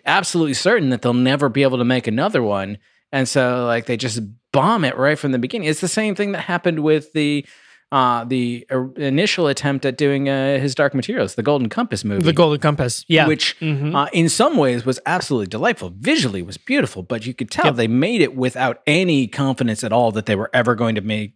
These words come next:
Speaker 1: the other two. And that just,
Speaker 2: Yeah.
Speaker 1: like, it kills me. Like, why would you shoot yourself in the foot, like, so blatantly? Like,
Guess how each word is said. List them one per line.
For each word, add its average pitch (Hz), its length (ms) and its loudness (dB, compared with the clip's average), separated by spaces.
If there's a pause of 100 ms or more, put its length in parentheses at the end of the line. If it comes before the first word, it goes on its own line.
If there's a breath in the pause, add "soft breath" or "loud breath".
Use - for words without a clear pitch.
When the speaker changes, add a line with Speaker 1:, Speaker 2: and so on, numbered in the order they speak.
(160)
Speaker 1:
the 107 100 2
other 104 180 0
two. 107 400 -2 (480 loud breath)
And 156 200 -4
that 156 100 -6
just, 156 160 0
Speaker 2:
Yeah. 123 100 2
Speaker 1:
like, 113 260 -2
it 131 180 -6
kills 233 340 2
me. 101 240 -6 (400 soft breath)
Like, 143 140 -6
why 143 380 0
would 185 160 2
you 175 100 0
shoot 180 200 -2
yourself 170 320 2
in 170 60 -2
the 147 80 2
foot, 170 240 0
like, 143 200 0
so 165 280 2
blatantly? 117 800 0 (340 soft breath)
Like, 135 540 0